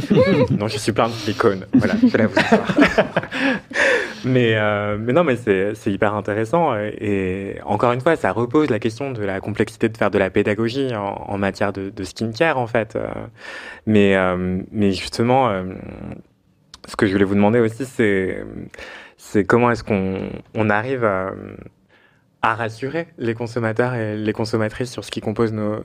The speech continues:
Speaker 2: nos, nos, nos, nos produits. Enfin, je dis ça, mais c'est pas moi qui compose les produits, pardon. Ce que les fabricants <laughs> font. Euh, mais le groupe Pierre Fabre, par exemple, euh, bah, avec le Green Impact Index, on, on va, on y revient.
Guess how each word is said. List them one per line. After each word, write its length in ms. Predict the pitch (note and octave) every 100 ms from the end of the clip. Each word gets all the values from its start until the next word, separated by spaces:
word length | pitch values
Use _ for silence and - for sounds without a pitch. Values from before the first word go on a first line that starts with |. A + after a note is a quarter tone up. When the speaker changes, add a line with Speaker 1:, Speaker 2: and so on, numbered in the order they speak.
| -
Speaker 2:
nos, 380 | A#2 A2+ G#2+ A#2
nos, 800 | A#2 A2 G#2+ G#2 G#2+ G#2 G#2+ - -
nos, 180 | A2 G#2+ - -
nos 140 | A2
produits. 400 | - A#2+ A#2 G#3 - _ _ _
Enfin, 180 | - A2
je 60 | G2+
dis 80 | G2+
ça, 160 | A#2
mais 120 | G#2+ F2+
c'est 100 | -
pas 80 |
moi 80 | G2
qui 260 | G2 - F2+
compose 300 | G#2 F#2 F#2+
les 80 | F2+
produits, 220 | F#2 E2+
pardon. 200 | F2 F2+ - - -
Ce 80 | G#2+
que 80 | B2
les 100 | B2+
fabricants 420 | C#3 D3+ B3 E3+ A#3+ - A#3+
<laughs> 360 | C3+ - - G3
font. 120 | A3+ G#3 - - - - - - - - - - - D#4+ - - B2+
Euh, 420 | B2+ A#2 A2+ G#2+ G#2 G#2 - -
mais 180 | B2
le 120 | A2+ A2+
groupe 180 | C3
Pierre 220 | - A#2 A#2
Fabre, 320 | D3+ E3 -
par 140 | A#2
exemple, 480 | A2 A2 C#3+ E3+ - -
euh, 680 | G#2 F#2+ F#2+ F#2 F#2+ F#2 F2+
bah, 140 | A2 G2
avec 180 | G2 A2+
le 60 |
Green 140 | G#2 G#2+
Impact 220 | G2+ G2+
Index, 200 | A2+ A2
on, 160 | F2+ F#2+
on 120 | G2
va, 140 | G2 F#2+
on 100 | G#2+
y 80 | G#2
revient. 400 | G#2 A2+ B2+ D3+